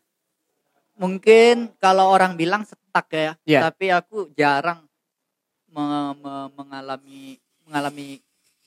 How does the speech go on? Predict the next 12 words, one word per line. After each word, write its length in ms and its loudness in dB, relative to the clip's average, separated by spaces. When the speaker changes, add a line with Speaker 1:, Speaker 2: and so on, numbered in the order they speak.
Speaker 1:
proses 360 -6
stuck, 440 -2
kejadian 420 -6
stuck 300 -6
itu, 180 -12
karena 240 -4
Speaker 2:
Ah. 280 6
Speaker 1:
stuck 480 -2
pun 160 -4
aku 220 -2
tulis. 560 -2
Speaker 2:
Oke. 340 -4